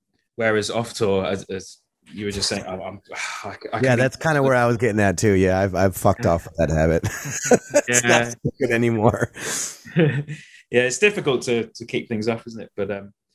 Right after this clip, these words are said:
Speaker 1: at, at least they're, they're sort of there. They're discovered now, so they're, you know, should, should we need them, sort of thing. They're,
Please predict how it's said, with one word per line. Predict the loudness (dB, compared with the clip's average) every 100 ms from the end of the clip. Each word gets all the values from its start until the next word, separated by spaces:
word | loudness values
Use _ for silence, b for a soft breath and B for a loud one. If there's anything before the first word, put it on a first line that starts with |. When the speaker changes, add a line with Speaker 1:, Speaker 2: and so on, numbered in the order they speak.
| _ _ _
Speaker 1:
at, | -2 0
at | 0
least | 0 0 -2 0
they're, | 0 2
they're | 0
sort | -2 -4 -4
of |
there. | -2 0 0 0
They're | -4
discovered | -2 0 0 0 -2
now, | -4 -6 -8
so | -4 0 2
they're, | 0
you | 0 -2
know, | -4
should, | -4 -6 -6 -6
should | -4 -4
we | -2 0
need | 0 0
them, | -4 -6
sort | -8 -14
of | -16
thing. | -14 -14 -14
They're, | -20